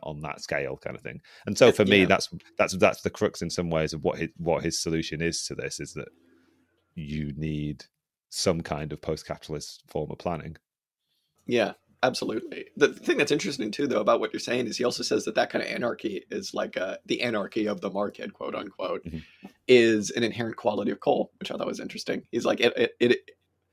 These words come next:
Speaker 2: more than water, it allows for everyone to just do their own thing, and whoever has the most capital to, to accumulate wins, right? Um, but yeah, his, his, uh,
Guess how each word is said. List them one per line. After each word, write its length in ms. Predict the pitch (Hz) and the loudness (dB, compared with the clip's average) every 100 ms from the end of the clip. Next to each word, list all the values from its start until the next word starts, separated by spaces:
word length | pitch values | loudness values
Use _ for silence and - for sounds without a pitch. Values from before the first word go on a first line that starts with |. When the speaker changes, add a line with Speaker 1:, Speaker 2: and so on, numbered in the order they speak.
| _ - | _ -4
Speaker 2:
more 400 | 120 131 143 139 | 6 10 12 10
than 600 | 117 117 120 110 107 107 | 8 4 4 2 0 -6
water, 540 | 113 117 120 107 - 98 | 2 8 8 6 0 0
it 100 | 110 | 4
allows 560 | 104 101 104 101 98 90 | 4 4 2 2 0 -6
for 360 | - 104 85 - | -4 -2 0 2
everyone 240 | 110 107 | 2 0
to 60 | 98 | -4
just 160 | 101 | -4
do 80 | 110 | -4
their 160 | 101 98 | -4 -6
own 120 | 98 | -10
thing, 240 | - 104 | -8 -8
and 140 | 98 107 | -8 -6
whoever 380 | 107 101 107 - | -4 -4 -4 -2
has 200 | 110 - | -2 -2
the 80 | |
most 200 | 104 101 - | -6 -6 -2
capital 480 | 101 - 104 101 - | -2 0 -4 -4 -4
to, 140 | 104 - - | -10 -10 -12
to 100 | - | -8
accumulate 540 | 101 - - 80 95 104 | -6 -6 -6 -4 -6 -4
wins, 380 | 92 90 - - | -6 -8 -16 -18
right? 280 | - - - - _ _ - - - _ - | -10 -8 -8 -12 _ _ -20 -20 -20 _ 0
Um, 460 | 113 107 92 92 - _ - - | 2 2 0 -6 -16 _ -20 0
but 100 | 220 | 6
yeah, 120 | 226 | 6
his, 360 | 240 247 - - | 6 4 0 -4
his, 360 | 185 202 190 | 4 4 4
uh, 380 | 185 190 180 180 | 6 10 10 10